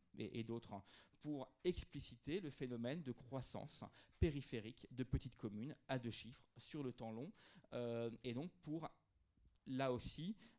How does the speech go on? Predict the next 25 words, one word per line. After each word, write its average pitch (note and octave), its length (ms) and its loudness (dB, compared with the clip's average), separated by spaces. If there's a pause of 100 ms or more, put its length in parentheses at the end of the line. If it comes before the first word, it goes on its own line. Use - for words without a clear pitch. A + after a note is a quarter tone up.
(120)
euh, A2+ 600 4 (420)
observer D#3 640 2
le B2 100 0
phénomène A#2 460 0
de G#2 80 -2
croissance - 600 -4 (340)
en F3+ 140 4
se - 140 0
référant B2+ 640 0
à C#3+ 80 4
un C3 140 4
modèle A2+ 380 -2 (140)
antérieur, G#2+ 640 0 (240)
décalé B2 560 6
dans A#2+ 120 0
le G#2+ 60 -2
temps, - 200 -8 (240)
les G#2+ 120 -2
boom G#2 180 -2
burbs. - 320 -8 (720)
Euh, A#2+ 260 6 (120)
Edge D#3 240 2
Cities, G2+ 560 -6 (1080)
on A#2 160 2
a A#2 200 2